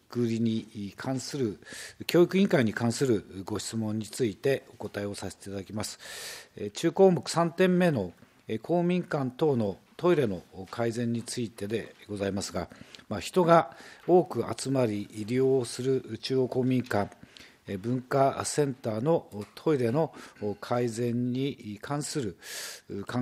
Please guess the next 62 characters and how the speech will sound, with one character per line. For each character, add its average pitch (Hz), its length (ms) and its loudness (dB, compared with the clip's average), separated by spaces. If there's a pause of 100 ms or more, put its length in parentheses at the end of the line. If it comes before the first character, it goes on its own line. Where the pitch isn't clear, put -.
え 113 40 2
方 113 220 0
に 123 100 -2
つ - 140 -4
い 143 80 -2
て 127 100 -2
の 107 120 -2
ご 95 220 -10
質 - 180 -8
問 117 160 0
で 113 80 -2
あ 113 40 0
り 117 100 0
ま 127 100 0
す 117 120 -2
が、 98 180 0 (720)
え 113 100 -2
ー、 - 20 -2
中 160 260 0
央 165 360 8
公 151 180 4
民 151 200 0
館、 113 280 2 (360)
え 117 80 -2
ー、 - 20 0
文 131 180 -2
化 151 140 2
セ 170 140 2
ン 160 80 -2
タ 139 140 0
ー 127 60 2
に 123 100 0
つ - 160 -8
き - 120 -4
ま 175 160 6
し - 80 -4
て 135 80 0
は、 98 240 -2 (580)
障 151 240 2
害 165 140 6
学 185 200 6
習 131 280 0
の 131 280 2 (460)
中 170 220 0
心 170 520 -2
施 - 120 -6
設 - 320 0
と 117 140 0
し - 120 -10
て、 143 320 0 (380)
え 90 80 -10
ー、 - 20 -10
適 - 240 -6
切 170 280 -2
に 175 360 0
管 135 240 2
理 110 160 0
を 151 300 4
し - 100 -10
て 135 180 2
い 131 60 0
く 123 240 -8